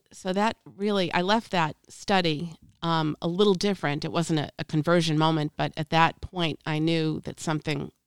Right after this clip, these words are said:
was different in me. And so the same ladies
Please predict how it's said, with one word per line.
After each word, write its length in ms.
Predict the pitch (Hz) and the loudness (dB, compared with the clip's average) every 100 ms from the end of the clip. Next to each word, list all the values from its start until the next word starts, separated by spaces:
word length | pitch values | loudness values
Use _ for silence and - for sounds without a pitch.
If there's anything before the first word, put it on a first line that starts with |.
| _ _ | _ _
was 180 | 156 - | -10 -6
different 440 | 156 143 143 127 - | -6 -6 -8 -10 -8
in 120 | 151 147 | -4 -2
me. 260 | 143 147 - - _ _ _ _ _ _ _ - | -2 -4 -12 -20 _ _ _ _ _ _ _ 0
And 140 | 202 | 0
so 460 | - 214 202 196 190 - 202 | 4 4 6 4 0 -4 -4
the 100 | 185 | -4
same 240 | - 214 220 | 0 2 4
ladies 540 | 170 165 180 - | 2 2 0 -4